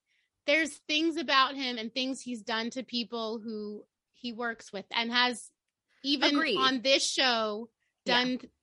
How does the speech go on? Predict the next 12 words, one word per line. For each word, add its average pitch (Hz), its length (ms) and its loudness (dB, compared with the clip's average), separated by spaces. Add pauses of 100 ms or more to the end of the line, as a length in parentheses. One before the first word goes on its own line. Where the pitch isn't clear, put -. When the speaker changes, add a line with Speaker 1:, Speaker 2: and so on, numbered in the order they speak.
(560)
Speaker 1:
some - 160 0
Speaker 2:
Yes. 320 140 8
Speaker 1:
abysmal 240 460 0
things 254 460 4
Speaker 2:
He 320 120 6
wasn't 254 460 2
Speaker 1:
that 262 60 2
Speaker 2:
paying 320 140 6
Speaker 1:
remind 269 420 6
Speaker 2:
people. 285 200 8
Speaker 1:
me 269 80 8
of 294 60 0